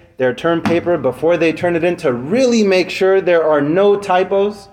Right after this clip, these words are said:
They didn't accidentally put a comma here or forget one there. You know who scrubs their paper the most? The best students. The best students who care the most take the most time to review, to review.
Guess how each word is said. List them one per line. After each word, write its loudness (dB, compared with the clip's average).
They 0
didn't 2
accidentally 0
put 0
a 2
comma 0
here 0
or 2
forget 0
one 0
there. 2
You -2
know 2
who 2
scrubs 0
their 2
paper 0
the 0
most? 0
The -2
best -2
students. -6
The -8
best -2
students 0
who -2
care 2
the 0
most 0
take 0
the 2
most 0
time 0
to -4
review, -2
to -2
review. 0